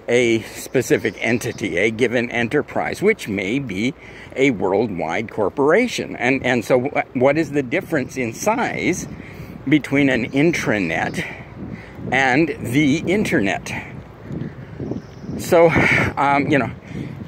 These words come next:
as, as the, um, uh, question has been raised before, what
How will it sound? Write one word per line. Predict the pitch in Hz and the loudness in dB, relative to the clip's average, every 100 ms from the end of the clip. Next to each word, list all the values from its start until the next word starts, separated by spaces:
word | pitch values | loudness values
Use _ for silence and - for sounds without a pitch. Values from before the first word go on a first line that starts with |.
| - - - - - | -10 -8 -8 -6 -2
as, | 143 147 151 - - | 2 2 0 -4 -6
as | 139 156 160 | -2 0 -2
the, | 131 143 120 107 - - - | -2 -2 -2 -6 -10 -8 -2
um, | 135 113 110 - - - - - - - - - - - - - | 0 0 -4 -12 -20 -20 -20 -20 -20 -20 -20 -20 -20 -20 -20 -14
uh, | - - 67 64 76 - - - - - | -8 -4 -4 -6 -8 -8 -10 -14 -16 -6
question | - 170 - 147 | 0 0 0 -4
has | 127 120 | -2 -2
been | 123 117 | -2 0
raised | 127 117 98 | 0 0 -2
before, | 110 101 - 240 107 98 120 - - - - - - 123 | -6 -6 0 2 2 0 -2 -12 -20 -20 -20 -18 -10 0
what | 131 151 | 2 2